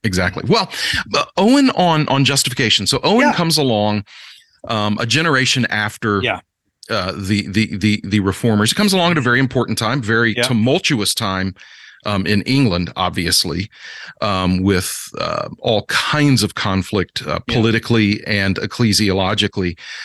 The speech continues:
Speaker 1: Um, and i-, in terms of, of, of, of his work on soteriology broadly, justification, uh, specifically, what does he contribute that's s-,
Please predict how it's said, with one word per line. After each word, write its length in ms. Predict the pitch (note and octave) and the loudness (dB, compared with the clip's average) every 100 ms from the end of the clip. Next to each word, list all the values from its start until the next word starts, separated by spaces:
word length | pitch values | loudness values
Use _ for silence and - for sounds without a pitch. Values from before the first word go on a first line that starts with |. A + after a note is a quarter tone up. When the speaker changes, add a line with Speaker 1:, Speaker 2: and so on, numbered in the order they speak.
| - - - | -14 -14 -6
Speaker 1:
Um, 560 | G#2+ G#2 G2 G2 F#2 - _ _ - | -4 0 2 2 0 -4 _ _ -2
and 640 | B2+ B2 A#2 A#2 G2+ - - _ _ _ _ _ _ _ _ _ _ _ - | 0 2 4 4 2 -2 -4 _ _ _ _ _ _ _ _ _ _ _ -10
i-, 120 | B2+ | 0
in 140 | C#3+ | 2
terms 380 | B2+ F3+ A3+ A3 | 2 2 2 4
of, 260 | C#3 A2 - A#2 | 2 0 -6 -2
of, 420 | A2+ G2+ F2 - _ _ | -2 -2 -6 -18 _ _
of, 340 | G#2+ G#2 F2+ | -2 -2 -2
of 160 | - G#2+ | -4 -4
his 260 | - C3 G#2+ | 0 0 0
work 520 | G2+ A#2+ C#3+ - - - | 2 2 2 -2 -16 -10
on 520 | - G#2+ G2 G2 G2+ C3 _ _ _ _ _ - | -2 0 0 0 -2 -8 _ _ _ _ _ -4
soteriology 1200 | - C3 C3 D3 C#3+ A2+ A2+ B2+ A2+ A#2+ A2 A2+ _ | 0 0 2 2 2 2 2 0 0 0 0 -4 _
broadly, 720 | F#2+ G#2 A2 A#2 G#2+ A2+ A2 - - - | -4 0 2 2 2 0 0 -4 -18 -6
justification, 1000 | A#2 B2+ - B2 - A#2+ A2+ - A2+ G2 - - - _ | -2 0 -2 -4 -4 -2 0 0 0 -2 -8 -20 -20 _
uh, 140 | G2 | -4
specifically, 1080 | G2 - A2+ - - - C#3 B2 - F#2+ F2+ - - - - _ | -2 -2 0 2 2 2 0 -2 -4 -6 -8 -12 -20 -20 -20 _
what 180 | - F3+ | -2 0
does 160 | A3 | 0
he 140 | - - | 0 -2
contribute 1000 | - C3+ - - - A#2 G#2+ G2 - - | 0 0 2 0 0 2 4 2 0 -8
that's 580 | G#2 G#2 G2 - - - | -4 -2 0 0 0 0
s-, 360 | - - - | 0 0 0